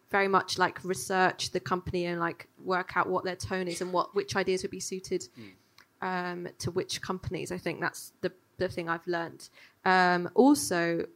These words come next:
Speaker 1: I mean, I need to, I wanna get better at this, uh, but just being able to succinctly say some, sell something in a, in a line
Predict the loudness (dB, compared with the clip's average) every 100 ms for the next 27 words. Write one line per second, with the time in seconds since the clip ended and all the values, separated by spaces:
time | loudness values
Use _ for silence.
0 | _ 2 4 2 0 2 2 0 -4 -6
1 | -6 -12 -2 0 0 -2 -4 -2 -2 -2
2 | -4 -8 -10 _ -2 -2 -2 -4 -2 -2
3 | -2 _ _ -10 -6 -4 -4 -2 -2 -4
4 | -6 -6 -8 -10 -8 -8 -6 -8 -8 -12
5 | _ _ -12 -4 0 0 -2 -4 -4 -8
6 | -2 0 0 -4 -4 -8 -10 -14 _ -8
7 | -6 -4 -4 -4 -6 -10